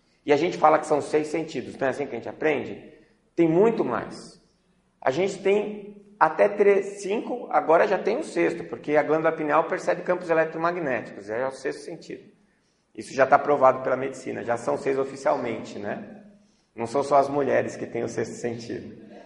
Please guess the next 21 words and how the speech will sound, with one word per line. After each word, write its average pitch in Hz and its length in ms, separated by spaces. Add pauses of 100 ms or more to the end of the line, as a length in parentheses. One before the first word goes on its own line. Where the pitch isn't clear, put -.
(1600)
Mas, 175 840 (680)
se - 300
cada, 208 840 (500)
pra 233 120
cada 262 360
estímulo, 220 420
a 196 60
gente 190 200
tem 202 120
uma 196 160
célula 190 240
especializada 190 720
que 170 100
percebe 151 500
esse - 140
estímulo, 110 380
são 135 180
chamados 139 360
receptores. - 720 (580)
Nós 156 420
temos 123 580